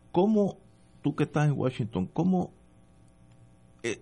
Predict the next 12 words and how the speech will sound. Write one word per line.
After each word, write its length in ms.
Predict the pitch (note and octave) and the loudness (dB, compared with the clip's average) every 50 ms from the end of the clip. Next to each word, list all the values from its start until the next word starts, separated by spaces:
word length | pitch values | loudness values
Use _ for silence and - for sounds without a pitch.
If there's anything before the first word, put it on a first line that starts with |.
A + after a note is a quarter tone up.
| - - | -2 -2
esa 260 | D#3 D3+ - F#3+ - | -2 0 0 -4 -2
visión, 460 | - - C#3+ - - - - - - - | 0 0 -2 -2 -4 -8 -8 -10 -8 -2
cómo 220 | - D3 C#3+ C#3+ | 0 2 2 2
se 160 | C#3+ - F#3+ | 4 2 0
proyecta 760 | F#3+ - E3+ E3 D#3 C#3+ C3 D3+ E3+ E3 - - - - D3 C#3 | 0 2 2 2 4 4 6 4 4 4 2 -6 -2 -2 -2 -2
Trump 380 | - - D3+ D#3 C#3 A2+ - - - - - - - - - - | 0 0 0 0 0 0 -4 -10 -20 -20 -20 -20 -20 -20 -16 -4
ante 380 | - A2+ A#2+ A#2+ A2+ A2+ - B2 | 0 2 2 2 0 2 2 2
el 100 | A2+ A2 | 4 4
mundo, 800 | G#2+ A2+ B2+ D3+ D#3+ D#3+ C#3+ B2 G#2+ G2 F#2+ F2 D2+ - - - - - - - - - - - - - | 4 4 4 6 6 6 6 4 4 2 0 -2 -4 -8 -16 -20 -20 -20 -20 -18 -18 -20 -20 -20 -12 -8
eh, 300 | - G2 G2 F#2 F2+ F2 | -6 -6 -4 -6 -6 -8
de 160 | D#2+ G2 G2+ G#2 | -6 -4 -4 -4
naciones, 540 | G2+ F#2 - - B2 B2+ C3+ D3 D3+ C#3+ | -4 -6 -6 -6 -4 -4 -2 -2 -2 -4